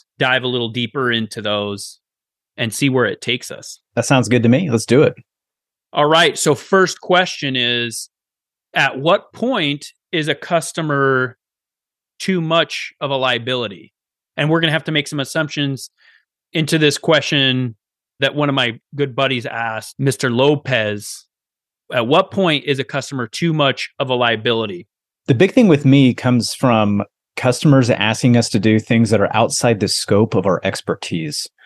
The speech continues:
Speaker 2: Sometimes we get customers that'll ask us to do certain types of projects for them, or if we can obviously misapply products or use products in a format or a way that just aren't according to the label. All of those types of scenarios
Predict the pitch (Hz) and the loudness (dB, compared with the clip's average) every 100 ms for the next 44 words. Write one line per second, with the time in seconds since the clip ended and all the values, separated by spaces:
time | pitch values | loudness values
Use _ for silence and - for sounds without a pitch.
0 | - - - _ - 175 165 143 139 131 | -20 -20 -20 _ 0 4 6 6 6 4
1 | 131 117 123 113 104 113 - 117 117 104 | 2 2 2 2 2 0 0 -2 2 0
2 | 101 131 98 - 107 98 87 - 120 113 | 2 0 0 -2 -4 -4 -4 0 2 2
3 | 117 - 113 113 110 107 101 104 98 - | 0 2 2 4 4 2 2 2 2 2
4 | 107 104 98 92 - - - - 165 143 | 0 0 -4 -6 -10 -20 -10 0 4 4
5 | 127 120 113 107 104 98 120 110 107 101 | 6 6 4 0 0 0 4 4 4 2
6 | - 110 101 95 92 - 107 110 - 127 | -2 -2 2 2 0 -2 2 2 2 2
7 | 107 104 101 92 - 104 98 101 95 90 | 2 2 -2 -4 0 0 2 2 2 2
8 | 95 104 95 92 - 104 - - 110 101 | 2 4 2 0 -2 -6 -6 -4 0 2
9 | 95 - - _ _ _ - - 110 98 | 0 -4 -14 _ _ _ -2 2 2 2
10 | 92 92 131 147 151 147 - _ _ _ | 0 2 4 6 4 2 -4 _ _ _
11 | 139 147 117 117 139 131 - - 110 101 | 4 4 4 4 6 6 2 0 0 0
12 | 107 - 110 101 98 95 92 90 - | -4 -2 0 2 4 4 2 0 -6